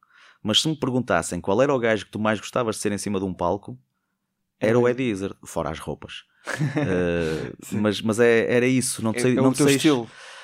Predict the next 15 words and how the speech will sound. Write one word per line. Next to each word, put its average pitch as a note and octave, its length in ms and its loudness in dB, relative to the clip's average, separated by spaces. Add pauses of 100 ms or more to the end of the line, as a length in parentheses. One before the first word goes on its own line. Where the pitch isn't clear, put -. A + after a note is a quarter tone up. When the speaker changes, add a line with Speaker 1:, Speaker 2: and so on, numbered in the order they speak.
(100)
Speaker 2:
será B2 260 -2
isso? C#3+ 100 4
Speaker 1:
Não, D#3 220 6
é C3 140 10
aquele D3+ 360 6
estilo, A#2 540 0 (180)
eu G#2+ 160 2
não B2+ 140 4
o C3+ 60 2
tenho. G#2 520 0
Eh, F2 400 -4
a F2+ 40 -10
forma C#3+ 400 6
como B2+ 360 4
ele, C3 340 6